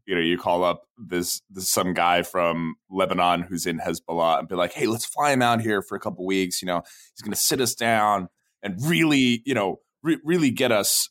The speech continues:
you know, get, get our terrorist or criminal operations under control, you know, cost savings,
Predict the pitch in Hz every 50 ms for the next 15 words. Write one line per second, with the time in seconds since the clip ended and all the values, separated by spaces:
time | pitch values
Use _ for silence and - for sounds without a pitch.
0 | _ _ - 107 95 90 - 127 110 110 - - 131 131 120 104 101 - - -
1 | 110 104 104 101 98 95 95 - - - 92 - - - 110 104 101 98 92 92
2 | 90 - 95 90 87 87 87 85 - - 87 82 85 82 - - - - - -
3 | 113 104 - - 92 - - - 98 95 90 90 90 87 82 78 - _ _ _
4 | _ _ - 87 80 73 - - - 120 107 107 - - 107 98 95 92 95 90
5 | 87 85 85 85 85 - - -